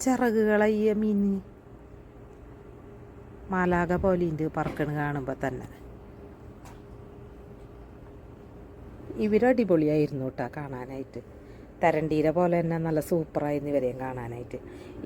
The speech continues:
ഈ സൈഡ് വന്നപ്പോൾ നിറയെ കുഞ്ഞു കുഞ്ഞു മീനുകളാണ് സെറ്റ് ചെയ്ത് വെച്ചിരിക്കുന്നത്. കുഞ്ഞന്മാരായാലും നല്ല ഭംഗിയുണ്ട്, വാലൊക്കെ ചുമന്ന്,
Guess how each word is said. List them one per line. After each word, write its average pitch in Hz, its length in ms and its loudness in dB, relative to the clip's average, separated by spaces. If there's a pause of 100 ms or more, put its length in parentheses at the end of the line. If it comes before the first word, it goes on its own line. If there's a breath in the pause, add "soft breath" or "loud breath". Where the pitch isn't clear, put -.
ഈ - 20 6 (160)
സൈഡ് 240 280 10 (100)
വന്നപ്പോൾ 190 420 2 (100)
നിറയെ 170 680 2 (120)
കുഞ്ഞു 214 380 4
കുഞ്ഞു 226 540 2
മീനുകളാണ് 143 520 0 (120)
സെറ്റ് - 260 -4
ചെയ്ത് 135 200 -6
വെച്ചിരിക്കുന്നത്. 135 560 -10 (920 loud breath)
കുഞ്ഞന്മാരായാലും 247 880 6
നല്ല 254 220 4
ഭംഗിയുണ്ട്, 233 380 2 (100)
വാലൊക്കെ 196 520 4 (120)
ചുമന്ന്, 175 540 2